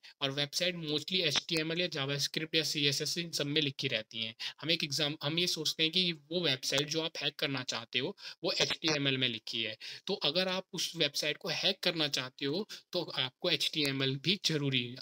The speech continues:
आना चाहिए। इसका मतलब जिस भी पर्टिकुलर चीज़ को आप हैक कर रहे हो उस है, उस चीज़ की जो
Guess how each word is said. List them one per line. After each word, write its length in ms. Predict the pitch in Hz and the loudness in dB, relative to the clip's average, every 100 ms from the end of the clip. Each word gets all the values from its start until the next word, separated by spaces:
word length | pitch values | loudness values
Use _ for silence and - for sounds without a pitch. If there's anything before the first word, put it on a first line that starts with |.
| - - | -10 -4
आना 240 | 120 117 | -2 -2
चाहिए। 480 | 113 117 113 113 113 - - - | 0 0 2 2 0 -6 -12 -6
इसका 240 | 135 - 156 | -4 -2 0
मतलब 340 | 143 143 170 143 | 0 0 -4 -2
जिस 220 | 165 - | -2 0
भी 120 | 196 185 _ - | -2 -4 _ -2
पर्टिकुलर 440 | 135 135 160 190 | 0 2 0 -2
चीज़ 280 | 190 165 143 | 0 2 2
को 120 | - | 0
आप 180 | 156 - | -2 -2
हैक 240 | - 131 - | 0 0 2
कर 160 | 131 | 0
रहे 220 | 123 120 | 2 -2
हो 120 | 117 135 | -2 0
उस 300 | 160 165 151 | 2 2 2
है, 240 | 135 139 - | 2 0 0
उस 260 | 175 - | 0 0
चीज़ 340 | - 156 139 - | -2 0 0 0
की 140 | 180 | 0
जो 180 | 170 | 0